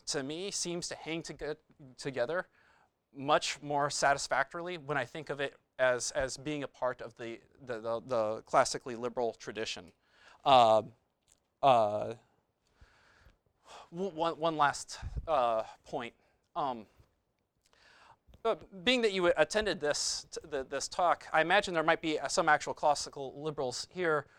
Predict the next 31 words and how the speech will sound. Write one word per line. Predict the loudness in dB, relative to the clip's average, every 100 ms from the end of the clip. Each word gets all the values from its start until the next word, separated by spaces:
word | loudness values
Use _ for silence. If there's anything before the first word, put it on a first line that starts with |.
| _ _
or | 6 8 8 2 _ _ _
maybe | 2 2
people | 2 0 8
at | 8 8
least | 0
would | 0
like | -2 0
to |
see | -2 -2
it | -2
a |
little | 0 0
bit | 0
more | -2 0 2
like | 4 2 0
this | -8 -8
in, | -12
in | -12
the | -4
way | -2 -2
that, | -2 -6 -6 _ _ _ _ -4
uh, | 2 4 2 0
that | -4 -2
Pete's | -4 -6
being | -4 -6
described, | -4 2 4 4
that |
you | -2
might | -2 -2
be, | -2 -8 -10 _ _
uh, | 2 2